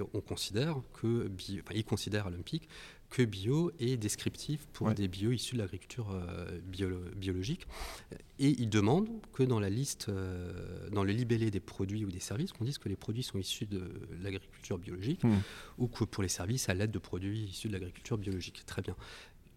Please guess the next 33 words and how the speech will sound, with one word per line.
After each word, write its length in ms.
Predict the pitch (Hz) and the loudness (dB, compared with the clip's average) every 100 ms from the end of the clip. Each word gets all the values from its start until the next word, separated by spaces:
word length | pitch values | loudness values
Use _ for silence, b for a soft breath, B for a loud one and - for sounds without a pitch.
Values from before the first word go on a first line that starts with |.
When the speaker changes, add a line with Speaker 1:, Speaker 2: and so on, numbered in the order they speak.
| - | -6
Speaker 1:
Sauf 280 | - 131 - | -2 0 -2
que 500 | - 98 90 90 90 98 - - 98 98 107 | -4 -4 -2 -4 -8 -8 -8 -8 -8 -8 2
il 100 | 107 | 4
y 20 | |
a 60 | |
des 140 | 101 - | 4 2
cas 320 | 127 156 165 - | 2 2 2 0
où 160 | 117 123 | -4 -4
ça 180 | - | 0
n'a 200 | 95 113 - | 0 0 -2
aucun 200 | 101 127 | 0 2
sens. 320 | - - - - b b - | 4 2 0 -8 b b -6
Euh, 240 | 98 95 92 | -4 -2 -2
si 220 | - 113 | 0 2
on 80 | 104 | 2
prend, 560 | - 123 117 110 101 | 2 2 4 4 2
euh, 320 | 95 90 90 90 | 0 -2 -4 -6
des 180 | 95 104 | -4 0
marques 240 | 107 107 | 2 0
de 80 | 92 | -4
cosmétiques 760 | 87 101 - 98 - 107 - 101 | -2 -2 0 -2 -2 -6 -8 -8
ou, 300 | 95 90 90 | -6 -6 -8
enfin, 200 | 92 - | -10 -8
ou 160 | 95 95 - | -8 -8 4
même 120 | 113 | 4
pharmaceutiques 640 | - 90 90 - - 123 107 | 6 2 0 -2 0 -2 -2
où 60 | |
bio 320 | 95 107 120 | -2 2 4
est 60 | 107 | 2
utilisé 400 | 95 - 101 107 | 0 0 2 4
dans 80 | 101 | 4
le 40 | |
sens 440 | 92 - 110 - | 2 2 0 -2